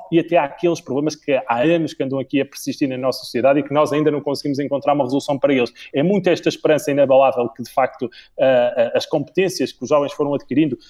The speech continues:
e aqui também o, o papel fundamental que têm estas organizações juvenis. Pois,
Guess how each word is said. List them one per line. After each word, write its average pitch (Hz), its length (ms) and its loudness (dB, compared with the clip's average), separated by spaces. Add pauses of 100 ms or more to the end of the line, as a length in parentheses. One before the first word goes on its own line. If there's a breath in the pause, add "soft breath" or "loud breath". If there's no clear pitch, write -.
e 151 80 2
aqui 214 160 -2
também 196 300 -2
o, 190 180 -4
o 139 80 -10
papel 185 300 -2
fundamental 160 680 -2
que - 80 -10
têm 147 180 -4
estas 127 240 -4
organizações 123 580 -2
juvenis. 113 340 -6
Pois, - 180 -8